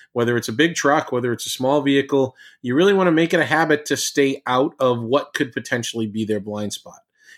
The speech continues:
In bumper-to-bumper traffic, people are gonna be much more aware of the fact that they have to be careful before they change lanes. But if you're just traveling in a, in a weird place and, and, uh, there's not a lot of traffic and that person suddenly decides, "Oh, I'm gonna take this exit up ahead,"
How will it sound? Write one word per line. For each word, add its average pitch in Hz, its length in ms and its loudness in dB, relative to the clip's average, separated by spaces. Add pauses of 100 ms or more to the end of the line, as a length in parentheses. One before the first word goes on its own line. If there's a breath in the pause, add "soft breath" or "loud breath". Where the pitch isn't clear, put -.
(100)
In 123 160 -4
bumper-to-bumper 156 640 2
traffic, 165 640 0 (240)
people 131 240 -2
are 123 40 -4
gonna 131 120 2
be 127 100 2
much 135 280 0
more 135 180 4
aware 131 280 4
of 139 80 2
the 127 60 -2
fact 131 300 0
that 110 120 -8
they 117 100 0
have 120 160 0
to - 80 -12
be 113 100 -6
careful 123 380 0
before 117 300 -4
they 113 100 0
change 110 320 -4
lanes. 127 600 -2
But 120 240 0
if 127 200 -6
you're 151 160 2
just 156 240 -2
traveling 160 440 2
in 147 120 4
a, 135 140 2
in 127 180 -2
a 117 40 0
weird 139 300 2
place 165 460 2
and, 120 220 -4
and, 117 300 -2
uh, 117 220 0
there's 113 220 -4
not 135 120 2
a 139 40 0
lot 135 160 2
of 120 80 -6
traffic 147 440 -2
and 123 100 -4
that 120 160 -4
person 127 420 -6 (100)
suddenly 143 320 2
decides, 135 400 2
"Oh, 190 80 4
I'm 156 160 2
gonna 139 140 0
take 143 180 -4
this 139 160 -2
exit 160 280 2
up 120 140 -2
ahead," 123 340 0